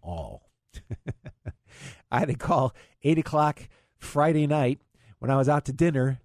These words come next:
I saw, recognized that it was a client. I took the call. Now you know why I live by myself. <laughs> I'm just kidding. <laughs> Well, it could be part of the reason.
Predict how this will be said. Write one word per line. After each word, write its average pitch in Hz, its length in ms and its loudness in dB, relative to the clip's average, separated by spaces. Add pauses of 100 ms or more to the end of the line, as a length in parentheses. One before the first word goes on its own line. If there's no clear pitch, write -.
(120)
I 120 120 0
saw, 135 260 2
recognized 135 560 0
that 127 80 0
it 135 80 0
was 113 120 -6
a 113 40 -2
client. 151 480 0
I 113 120 -4
took - 360 -4
the 123 80 -8
call. 98 600 -2 (1000)
Now 107 320 -6
you 135 100 2
know 131 100 4
why 131 140 4
I - 20 4
live 131 160 2
by 131 120 2
myself. - 520 -8
<laughs> - 1600 -16
I'm - 120 -6 (100)
just 131 240 -16
kidding. 73 220 -18 (1600)
<laughs> - 80 -8 (1700)
Well, 202 320 2
it 160 120 -4
could 185 160 -4
be 147 120 -2
part 147 240 2
of 113 40 -4
the 95 60 -6
reason. 92 220 -14